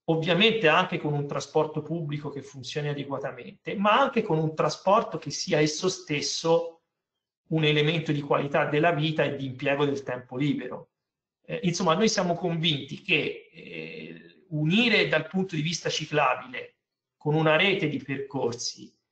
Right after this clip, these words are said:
il nostro territorio sia veramente una scelta strategica, cioè che fa crescere tutte le parti del nostro territorio e anche quelle parti più, diciamo, periferiche rispetto ai centri urbani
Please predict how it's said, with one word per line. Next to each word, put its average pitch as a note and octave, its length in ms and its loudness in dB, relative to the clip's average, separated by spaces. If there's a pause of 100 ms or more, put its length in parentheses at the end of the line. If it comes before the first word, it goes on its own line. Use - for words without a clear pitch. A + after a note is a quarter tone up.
(160)
il D3 200 -6
nostro E3+ 360 2
territorio C#3+ 960 2 (380)
sia F#3 280 0
veramente F3+ 500 4
una D3 140 2
scelta C#3+ 400 -4
strategica, A#2+ 760 -10
cioè D3 200 -4
che D#3 160 -2
fa D#3 220 0
crescere E3+ 460 0
tutte G3+ 280 0
le D3+ 100 4
parti D#3+ 320 2
del C#3+ 120 -2
nostro E3 280 0
territorio F#3 880 2 (680)
e D#3 80 4
anche G3 300 2
quelle E3+ 280 0
parti D3 560 0
più, E3+ 340 -4
diciamo, C#3+ 520 -4
periferiche D3 680 0
rispetto C#3+ 420 -4
ai D3 80 -4
centri D#3+ 320 -4
urbani D3+ 720 0